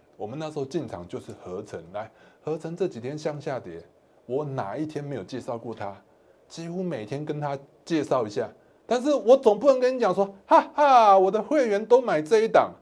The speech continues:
不是这样吧？那我们还要顾一下会员的权益啊，对不对？我们在布局，我们在吃货的时候，我们直接跟，在电视机前面跟大家讲话，那不是对不起，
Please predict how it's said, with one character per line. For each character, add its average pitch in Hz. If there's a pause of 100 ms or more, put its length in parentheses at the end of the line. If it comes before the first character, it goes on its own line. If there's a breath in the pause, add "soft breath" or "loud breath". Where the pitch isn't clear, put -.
(760)
不 120
是 135
这 139
样 123
吧？ 85 (180)
那 151
我 123
们 101
还 113
要 151
顾 151
一 135
下 147
会 143
员 113
的 123
权 101
益 120
啊， 98 (440 soft breath)
对 180
不 202
对？ 226 (220 soft breath)
我 170
们 196
在 254
布 254
局， 180
我 180
们 156
在 180
吃 233
货 233
的 185
时 185
候， 208
我 151
们 170
直 196
接 233
跟， 226 (220)
在 240
电 226
视 233
机 220
前 175
面 196
跟 202
大 196
家 190
讲 117
话， 139
那 170
不 156
是 160
对 196
不 165
起， 101